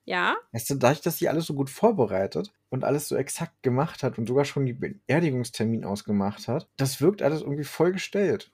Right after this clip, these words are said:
Speaker 1: Naja, vielleicht war sie hellsichtig und konnte in die Zukunft sehen, hat ihren eigenen Tod vorausgesehen.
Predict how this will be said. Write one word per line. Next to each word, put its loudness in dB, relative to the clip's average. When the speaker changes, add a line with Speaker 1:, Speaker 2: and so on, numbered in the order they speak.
Speaker 1:
Naja, -4
vielleicht -10
war -2
sie -8
hellsichtig -10
und -14
konnte -10
in -6
die -6
Zukunft -10
sehen, -8
hat -10
ihren -8
eigenen -8
Tod -12
vorausgesehen. -10